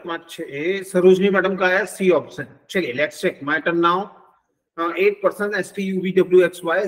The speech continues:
Z living in eight story building। ओके, आठ लोग रहते हैं। One is topmost floor, number eight is, हाँ, ठीक है।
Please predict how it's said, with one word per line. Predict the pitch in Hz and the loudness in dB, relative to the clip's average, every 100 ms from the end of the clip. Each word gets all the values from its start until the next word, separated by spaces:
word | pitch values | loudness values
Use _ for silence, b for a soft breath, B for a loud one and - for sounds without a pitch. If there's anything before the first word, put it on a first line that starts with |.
| 185 | 0
Z | 165 143 | -2 -2
living | 156 180 | -4 -2
in | 196 | -2
eight | 208 180 165 | -6 -8 -4
story | 190 170 170 | 0 0 -2
building। | 143 131 127 | -6 -6 -6
ओके, | 156 - 131 - _ - | -10 -8 -8 -10 _ -10
आठ | 151 170 | -6 -2
लोग | 170 170 | -2 0
रहते | 156 156 170 | -2 -2 -4
हैं। | 226 - | -6 -8
One | 175 190 196 | -8 -8 -10
is | 180 175 | -8 -6
topmost | 147 170 185 185 | -4 -4 -4 0
floor, | 208 247 | 0 0
number | 196 175 160 | -2 -2 -2
eight | 160 185 | 0 -2
is, | 311 _ _ _ _ _ | -2 _ _ _ _ _
हाँ, | 160 165 185 185 | -6 -4 -4 -6
ठीक | - 190 | -6 -6
है। | 117 | -6